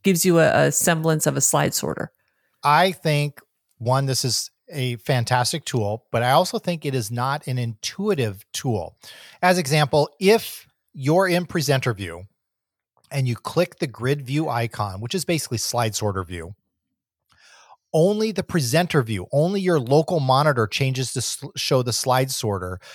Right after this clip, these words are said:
Speaker 2: The audience doesn't see that. They continue to see the presentation slide, but I don't think that's apparent to people using PowerPoint. They're afraid to use the grid tool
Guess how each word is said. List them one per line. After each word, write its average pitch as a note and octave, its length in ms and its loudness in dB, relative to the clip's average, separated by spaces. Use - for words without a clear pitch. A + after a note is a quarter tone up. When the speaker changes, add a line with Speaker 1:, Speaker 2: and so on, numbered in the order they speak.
Speaker 2:
The - 80 -4
audience D3+ 480 2
doesn't C#3 380 0
see E3 320 -2
that. A2 200 0
They C3+ 100 0
continue C#3+ 420 -2
to C3 100 -4
see C#3 140 -2
the A#2 100 -8
presentation C3+ 580 -2
slide, G#2 420 -2
but A#2+ 80 0
I C#3 80 6
don't D#3 160 2
think D3+ 180 -2
that's C#3+ 240 2
apparent C3 600 -2
to A#2 360 0
people C3 300 -2
using A#2 340 -4
PowerPoint. A#2 560 0
They're A2+ 160 -2
afraid D3 540 -2
to D3 40 -8
use C3+ 220 -4
the A#2+ 80 -2
grid B2+ 360 -2
tool G#2 340 -4